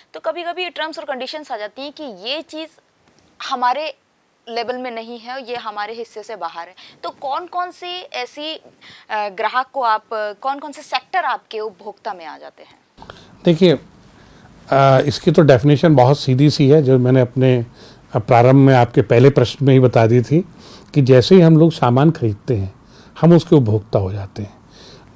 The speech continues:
Speaker 2: Good morning से लेके गुड night तक, सुबह हम जब सो के उठते हैं और जो पहला कार्य हम जो पेस्ट लगाने का करते हैं, वहाँ से लेकर रात तक, जब तक हम सोते नहीं हैं, हम उपभोक्ता होते हैं। हम टेलीफोन यूज़ करते हैं,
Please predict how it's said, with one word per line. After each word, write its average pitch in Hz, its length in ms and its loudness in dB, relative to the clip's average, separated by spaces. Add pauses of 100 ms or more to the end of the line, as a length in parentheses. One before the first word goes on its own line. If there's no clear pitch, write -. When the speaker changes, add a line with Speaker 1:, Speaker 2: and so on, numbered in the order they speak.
Speaker 2:
Good 175 220 6
morning 175 360 8
से 196 140 4
लेके 170 320 4
गुड 175 280 4
night 117 240 2 (100)
तक, - 100 -14 (1400)
सुबह 160 400 2
हम 170 140 6
जब 160 120 4
सो 160 200 2
के 156 140 0
उठते 143 300 2
हैं 147 180 2 (520)
और 131 80 4
जो 165 160 6
पहला 156 360 4
कार्य 165 260 6
हम 160 160 6
जो 165 80 4
पेस्ट 175 400 4
लगाने 139 360 6
का 147 80 2
करते 120 340 0
हैं, 98 100 -8 (380)
वहाँ 143 440 4
से 170 160 2
लेकर 170 320 6
रात 139 400 2
तक, 107 120 -2 (800)
जब 135 100 2
तक 175 220 2
हम 180 100 4
सोते 156 420 4
नहीं 123 220 4
हैं, 98 100 -10 (360)
हम 180 120 2
उपभोक्ता 101 500 -4
होते - 280 -18
हैं। - 60 -20 (580)
हम 131 120 2
टेलीफोन 131 460 4
यूज़ 147 180 2
करते 143 300 -2
हैं, 151 180 -4